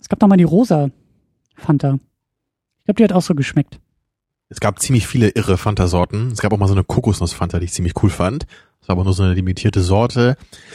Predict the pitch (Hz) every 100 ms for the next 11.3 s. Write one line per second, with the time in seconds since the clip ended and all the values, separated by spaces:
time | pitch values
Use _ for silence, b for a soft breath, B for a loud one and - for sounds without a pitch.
0 | B 101 - - 135 131 135 123 117 -
1 | 113 113 107 - 104 98 107 98 104 95
2 | 98 104 110 104 101 95 92 95 92 95
3 | 92 - 104 87 98 143 b b b b
4 | _ _ _ _ - 85 85 85 B B
5 | B _ - 87 - B 117 160 190 175
6 | - 151 - 180 147 156 - - 92 107
7 | 123 127 127 - 143 143 127 156 - -
8 | 151 147 131 120 113 - - 107 131 131
9 | 113 107 117 123 127 110 - - 107 107
10 | - 143 123 117 127 120 117 - 117 113
11 | 110 113